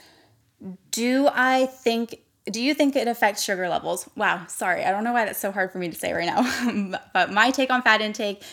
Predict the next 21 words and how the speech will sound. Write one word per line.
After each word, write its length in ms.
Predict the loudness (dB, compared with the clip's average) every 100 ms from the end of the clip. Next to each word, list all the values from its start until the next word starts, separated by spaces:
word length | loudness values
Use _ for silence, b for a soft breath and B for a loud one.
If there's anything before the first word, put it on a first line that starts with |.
| B
do 120 | 0 2
I 140 | 2
think 160 | 0 -4
it 80 |
affects 260 | -2 -4 -4
high 160 | -4 -4
sugar 260 | -2 -4
levels? 400 | -2 -4 -6 -10 B B B B B -4
So 460 | 6 6 6 -2 -10 _ _ _ _ _ -20 _ -6 -2
again, 320 | 2 2 2
good 180 | -2 -2
question. 520 | -4 -4 -4 -2 -4 -6
Yes, 680 | -2 -2 -2 -6 -10 -12 B B B B _ -20
fat 540 | -20 0 2 4 0 -2
intake 540 | -4 -2 -2 -4 -6
can 340 | -10 -6 -4 -4
affect 380 | -4 -4 -4 -6
your 220 | -4 -4
blood 260 | -4 -6 -4
sugar 260 | -6 -4 -2
levels, 600 | -2 -2 -2 -2 -6